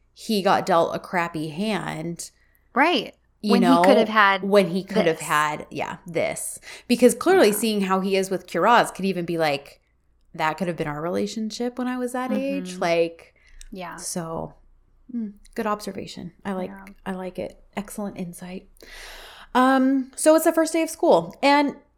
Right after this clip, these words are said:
Speaker 1: it's exactly as I would expect it to be. And if I recall, I think in one of our episodes, our Serkan episodes,
Speaker 2: <laughs> We,
Speaker 1: I think
Speaker 2: I
Speaker 1: we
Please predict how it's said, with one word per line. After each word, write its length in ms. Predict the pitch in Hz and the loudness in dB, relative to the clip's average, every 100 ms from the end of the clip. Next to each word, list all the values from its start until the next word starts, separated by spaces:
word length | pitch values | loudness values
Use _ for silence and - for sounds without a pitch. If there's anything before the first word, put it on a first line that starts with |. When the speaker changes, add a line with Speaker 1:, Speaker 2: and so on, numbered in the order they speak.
| _ - | _ 2
Speaker 1:
it's 180 | 302 | 2
exactly 520 | 339 269 277 330 330 339 | 2 2 4 4 4 2
as 80 | |
I 60 | 320 | 4
would 80 | 320 | 0
expect 320 | 311 311 311 | 0 -4 -2
it 100 | 330 | -4
to 60 | 190 | -6
be. 180 | 175 | -4
And 220 | - 254 - | 0 -2 -2
if 280 | - 415 494 | 2 2 6
I 100 | 349 | 4
recall, 760 | 262 226 220 240 165 156 190 - - - - | 4 2 2 4 4 0 -4 -14 -20 -18 -2
I 140 | 214 214 | 2 4
think 300 | 214 339 415 | 4 2 4
in 120 | 311 | 4
one 140 | 233 | 4
of 100 | 233 | 6
our 120 | 202 | 6
episodes, 600 | 175 196 - - 139 135 | 6 4 0 0 0 0
our 140 | - 180 | -2 -2
Serkan 440 | 175 185 190 175 | 2 0 0 -6
episodes, 600 | 131 - - 107 120 - | -6 -8 -6 -4 -6 -6
Speaker 2:
<laughs> 40 | - | 0
We, 100 | 294 | 4
Speaker 1:
I 120 | 240 | 6
think 180 | 240 254 | 6 2
Speaker 2:
I 80 | 233 | 4
Speaker 1:
we 160 | 349 | 6